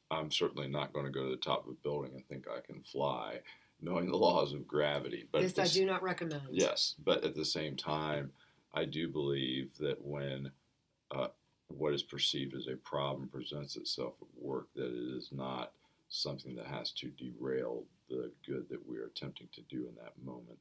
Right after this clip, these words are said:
Speaker 1: that day, or over the course of
Speaker 2: Indeed.
Speaker 1: time.
Speaker 2: Whether it is happening outside of you or the dual part of yourself in your mind,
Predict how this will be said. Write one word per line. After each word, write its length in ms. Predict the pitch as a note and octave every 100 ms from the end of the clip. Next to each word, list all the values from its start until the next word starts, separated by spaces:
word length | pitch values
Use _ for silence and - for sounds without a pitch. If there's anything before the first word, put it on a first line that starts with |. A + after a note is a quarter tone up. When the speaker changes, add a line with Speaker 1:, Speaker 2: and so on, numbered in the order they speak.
| -
Speaker 1:
that 140 | A1 -
day, 340 | B1 A#1+ A1+ A#1
or 200 | B1 A#1+ A1+
over 200 | A1+ A#1
the 60 | G#1+
course 380 | - A1+ A1+ -
of 60 | - - - -
Speaker 2:
Indeed. 480 | D3+ C#3+ D3 C#3 C3
Speaker 1:
time. 240 | - B2 - - _ -
Speaker 2:
Whether 320 | G3+ G3 F#3+
it 60 |
is 80 | F3+
happening 400 | C#3+ F#3 F3+ E3+
outside 420 | E3 - - F3+
of 100 | G#3+
you 220 | A3 A#3 A#3 - _ _ _ _ _ _
or 460 | G3 F#3 F3 F3 F3 _ _ -
the 560 | F3 F3 F3 E3 E3 D#3 _ _ _ _ - - _ F3
dual 300 | G#3+ B3 F#3
part 260 | - F3+ E3
of 100 | D#3
yourself 580 | D#3 - D#3 D#3+ E3+ -
in 100 | F3+
your 120 | D#3+
mind, 640 | D3+ F#3 F#3+ D3 D3 D#3